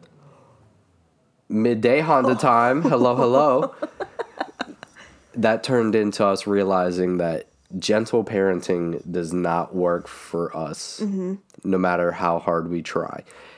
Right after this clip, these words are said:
Speaker 1: Now, when we talk about gentle parenting,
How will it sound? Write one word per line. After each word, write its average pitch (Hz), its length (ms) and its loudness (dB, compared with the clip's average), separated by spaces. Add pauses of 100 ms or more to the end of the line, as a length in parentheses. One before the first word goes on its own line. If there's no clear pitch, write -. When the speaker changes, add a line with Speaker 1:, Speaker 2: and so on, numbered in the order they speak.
(100)
Speaker 1:
Now, 85 480 0 (840)
when 98 180 0
we 113 160 4
talk 113 240 0
about 98 240 2
gentle 92 300 -2
parenting, 85 580 -2